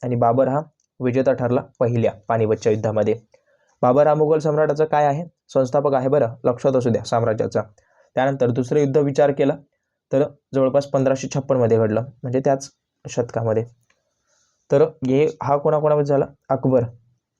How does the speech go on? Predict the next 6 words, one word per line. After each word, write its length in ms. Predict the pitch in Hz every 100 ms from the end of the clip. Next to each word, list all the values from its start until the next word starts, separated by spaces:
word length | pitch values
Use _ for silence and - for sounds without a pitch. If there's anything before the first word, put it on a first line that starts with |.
| _ _ _ _ _ _ _ _ _ _ _ -
आणि 280 | 135 143 - _ _ _
हेमचंद्र 440 | 139 135 135 135 135
वगैरे, 340 | 131 127 151 - _ _ 135
हेमू 320 | 131 139 135
वगैरे 200 | 127 - -
याच्यामध्ये 460 | 123 123 123 120